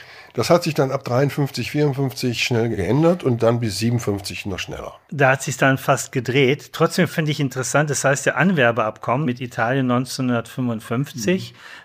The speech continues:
Speaker 2: da schien, dass die Initiative gar nicht von der Bundesrepublik ausging, sondern von Italien, dass nämlich dort, äh, eine hohe Arbeitslosigkeit herrschte, dass man Angst hatte vor kommunistischen
Speaker 1: Mhm.
Speaker 2: Aufständen.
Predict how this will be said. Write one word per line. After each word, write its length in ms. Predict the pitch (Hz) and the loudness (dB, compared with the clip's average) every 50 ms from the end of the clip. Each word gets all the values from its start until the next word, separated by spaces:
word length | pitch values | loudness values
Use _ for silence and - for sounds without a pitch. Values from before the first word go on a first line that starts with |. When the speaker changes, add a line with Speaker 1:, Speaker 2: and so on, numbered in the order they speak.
| _ | _
Speaker 2:
da 120 | - 139 127 | -2 0 0
schien, 640 | - - - 160 165 165 160 160 156 156 143 139 123 | 0 2 4 4 6 6 6 4 2 2 0 0 2
dass 280 | 139 143 139 - - | 2 2 2 0 -2
die 240 | - 135 127 127 127 | -2 -2 0 0 -2
Initiative 760 | 131 - 143 139 135 120 - - 143 117 - - 143 127 127 | -2 0 4 4 4 4 4 2 0 0 0 2 2 2 2
gar 160 | 120 123 120 | 4 4 4
nicht 140 | 123 123 120 | 4 2 2
von 460 | - - 117 113 110 110 110 110 107 | 0 0 0 0 0 0 -2 -2 -4
der 100 | - 117 | -4 -4
Bundesrepublik 800 | 107 107 113 127 147 151 - - 151 160 160 151 160 151 147 - | -4 0 0 2 2 0 0 -4 -4 -4 -4 -2 -4 -4 -4 -2
ausging, 360 | 143 147 147 143 - 147 139 123 | -2 -2 -2 -2 0 0 0 2
sondern 280 | 120 123 123 123 120 | 2 2 2 2 0
von 160 | 117 - 117 | -2 -2 -2
Italien, 800 | 113 107 107 - - 151 165 160 143 117 113 123 151 190 214 233 - - - - - - - _ | -2 -2 -2 0 2 4 4 4 4 2 0 0 0 0 0 -2 -4 -8 -20 -20 -20 -20 -20 _
dass 260 | - - 139 135 - - | 0 2 2 2 2 2
nämlich 360 | 135 131 131 131 127 120 - | 4 4 4 4 2 0 2
dort, 380 | - 131 127 127 127 127 - - | 4 6 6 6 6 4 2 -2
äh, 100 | 135 123 | 0 2
eine 160 | 120 123 120 | 2 2 4
hohe 220 | 117 123 139 151 | 4 6 6 6
Arbeitslosigkeit 880 | 139 135 147 147 160 147 - - 156 151 147 143 - - 160 151 151 - | 6 6 4 2 2 -2 -2 -4 -4 -4 -4 -4 -4 -2 -2 -2 -2 -2
herrschte, 600 | 156 156 156 160 156 - - - 175 180 190 185 - - - - - - _ _ - | -4 -4 -4 -4 -6 -6 -4 -2 0 0 0 -2 -6 -14 -20 -20 -20 -20 _ _ -8
dass 100 | 123 113 | -4 0
man 140 | 131 123 117 | 2 4 4
Angst 260 | 135 160 147 - - | 4 4 4 2 2
hatte 200 | 143 - - 113 | 2 2 2 0
vor 160 | 127 123 - | 0 0 2
kommunistischen 720 | - 139 131 131 135 143 147 117 120 113 143 - - - 127 | 2 2 4 4 4 4 4 2 2 2 0 0 0 0 0
Speaker 1:
Mhm. 60 | 104 | 2
Speaker 2:
Aufständen. 640 | 110 131 156 147 - - - 175 175 180 190 196 | 4 4 2 2 0 -4 -4 -2 0 0 -2 -2